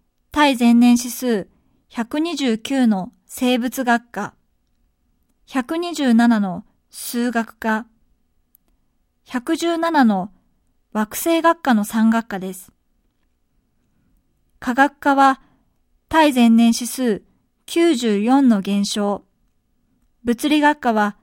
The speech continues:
八十四と大幅に減少しています。工学部は、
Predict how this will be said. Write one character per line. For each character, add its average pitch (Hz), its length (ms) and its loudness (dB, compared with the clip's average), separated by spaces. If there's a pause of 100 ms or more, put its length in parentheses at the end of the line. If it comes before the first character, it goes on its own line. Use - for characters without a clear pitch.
(340)
八 240 360 -6
十 320 240 -2
四 330 260 -2
と 190 260 -6 (360)
大 302 160 2
幅 302 260 0
に 302 100 -2
減 277 200 0
少 277 200 -2
し - 60 -8
て 247 160 0
い 240 60 6
ま 233 180 2
す。 - 180 -14 (4000)
工 320 240 2
学 320 240 0
部 285 140 -2
は、 202 260 0